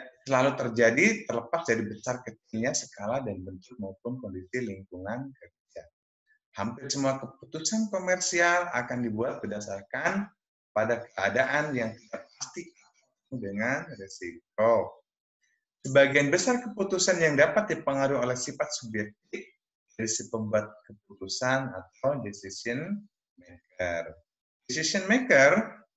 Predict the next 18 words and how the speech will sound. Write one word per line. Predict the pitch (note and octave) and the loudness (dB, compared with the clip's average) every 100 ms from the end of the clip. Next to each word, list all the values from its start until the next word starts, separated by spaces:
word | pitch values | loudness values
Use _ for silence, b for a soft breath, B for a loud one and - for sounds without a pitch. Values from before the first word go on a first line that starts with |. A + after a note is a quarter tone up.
| _ - | _ -2
akan | D#3+ E3 | -2 0
termasuk | D3+ D3+ D#3 A3 G3+ | 0 0 2 0 0
ke | D3 | 0
dalam | A#2+ A#2 A#2+ A2+ | 4 4 2 -2
kategori | A2+ A2+ A2 A2+ A2+ A2 | -2 -2 0 4 4 4
risk | A#2 - | 2 2
taker | A#2 - _ _ B2+ D#3+ G#3 D3 | -2 -4 _ _ 8 8 6 2
bila | B2+ F3 - | 2 2 0
kecenderungan | D#3 C#3 A#2+ A2 A#2 E3 F#3+ G3 G3 | -8 -4 -2 0 0 2 4 4 2
bermain | C#3 A2+ A2+ B2+ D3 | -2 -2 0 0 0
dengan | C3 A2+ A2+ | -2 -4 -6
risiko | A2 - G#2+ - | -12 -10 -12 -6
tinggi | A2+ A#2 C#3 E3 - - _ _ _ _ | -6 -2 2 2 2 -6 _ _ _ _
untuk | - - | -20 -20
mendapatkan | - - - - - A#2+ D3 C3+ | -20 -20 -20 -20 -2 0 0 -10
keuntungan | _ - F#2+ _ - B2 A2 | _ -20 -20 _ -8 -6 -2
yang | G#2+ C3+ D3 _ _ _ _ _ | -2 -2 -8 _ _ _ _ _
besar. | - A2+ G#2 F#2+ E2+ | -4 0 2 2 -2